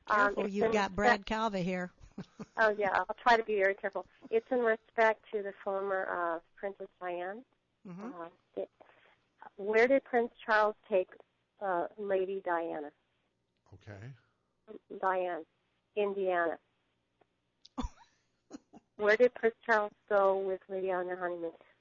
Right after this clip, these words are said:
Speaker 1: Indiana. Anyway, I just think that you need more jokes to kind of lighten up the, um,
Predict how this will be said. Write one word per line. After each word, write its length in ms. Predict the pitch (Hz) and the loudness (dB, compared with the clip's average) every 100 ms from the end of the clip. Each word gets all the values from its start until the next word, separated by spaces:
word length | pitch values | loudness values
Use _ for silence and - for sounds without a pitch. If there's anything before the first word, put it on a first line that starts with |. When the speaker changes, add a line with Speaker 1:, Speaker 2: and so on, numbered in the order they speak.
| _ _ 196 | _ _ -6
Speaker 1:
Indiana. 460 | 185 180 175 165 - - _ | -4 -2 -2 -4 -8 -18 _
Anyway, 400 | 247 277 247 233 226 - | 4 6 6 6 4 2
I 100 | 233 | 2
just 220 | 294 302 - | 4 2 4
think 160 | 285 | 4
that 80 | 254 | 2
you 40 | 226 | 0
need 140 | 233 | 2
more 160 | 226 202 | 2 2
jokes 360 | 170 190 185 - | 4 4 4 -2
to 60 | - | -10
kind 180 | 220 196 | -4 0
of 80 | |
lighten 320 | 185 180 202 190 | 2 2 2 -2
up 140 | 180 - - | -2 -4 -8
the, 260 | 175 170 | -6 -4
um, 300 | 170 160 160 | -4 -4 -6